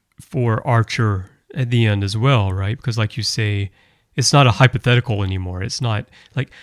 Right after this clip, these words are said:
let's preserve this virus because it represents what is left of that civilization.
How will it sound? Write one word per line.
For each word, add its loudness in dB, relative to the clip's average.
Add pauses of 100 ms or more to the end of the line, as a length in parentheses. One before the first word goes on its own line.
(140)
let's -2
preserve 2
this -2
virus 0
because -4 (140)
it 0
represents -6 (720)
what -6
is -4
left -2
of -4
that 0
civilization. 0